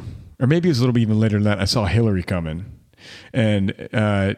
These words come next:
Joe and Dorothy, they ran with me the last twenty-two miles on and off.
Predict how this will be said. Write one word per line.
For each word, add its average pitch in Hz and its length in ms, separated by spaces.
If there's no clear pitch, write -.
Joe 131 320
and 113 100
Dorothy, 113 540
they 117 260
ran 117 320
with 107 160
me 107 120
the 92 100
last 98 340
twenty-two 107 460
miles 95 400
on 92 180
and 87 120
off. 87 420